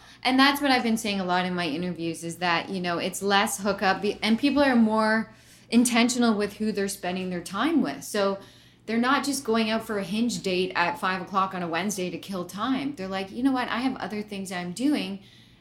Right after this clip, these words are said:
and I'm just gonna go out with one guy a week maybe now." They're more selective with who they're spending their time with. So less hooking up because of covid, uh, more, you know, worrying about their health and wellness and their safety, and are just more,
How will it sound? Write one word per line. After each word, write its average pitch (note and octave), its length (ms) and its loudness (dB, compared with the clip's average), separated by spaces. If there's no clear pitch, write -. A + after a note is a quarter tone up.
and G3 280 -2
I'm G3 240 -2
just G3+ 200 -8
gonna G#3 140 -4
go G#3 120 -2
out F#3+ 140 0
with G#3 140 -8
one A#3 220 2
guy E3+ 220 -2
a D3+ 60 -8
week D3+ 280 -10
maybe C#3+ 260 -8
now." C3 280 -8
They're E3+ 140 -8
more G3 180 -6
selective F3 580 -10
with E3+ 160 -12
who G#3+ 220 -6
they're G3 160 -4
spending E3+ 400 -6
their D#3+ 120 -10
time D#3 360 -10
with. B2+ 240 -14
So G3+ 140 -4
less G#3 300 0
hooking A#3+ 320 0
up F#3 160 -4
because F3+ 300 -8
of D#3+ 80 -12
covid, E3+ 480 -6
uh, E3 220 -2
more, G3 500 -2
you F#3+ 120 -6
know, E3 420 -6
worrying F#3 260 -4
about E3+ 240 -6
their E3 160 -8
health D#3+ 260 -6
and E3+ 140 -6
wellness G#3+ 400 -2
and D#3 100 -8
their D3+ 120 -6
safety, G#3 760 -4
and F#3+ 300 -4
are G3 100 -2
just A3 260 -6
more, A3 360 0